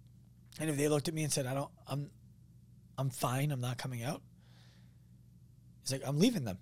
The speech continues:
I don't need to go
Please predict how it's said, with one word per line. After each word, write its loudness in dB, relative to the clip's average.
I 2
don't 6
need 6
to 8
go 6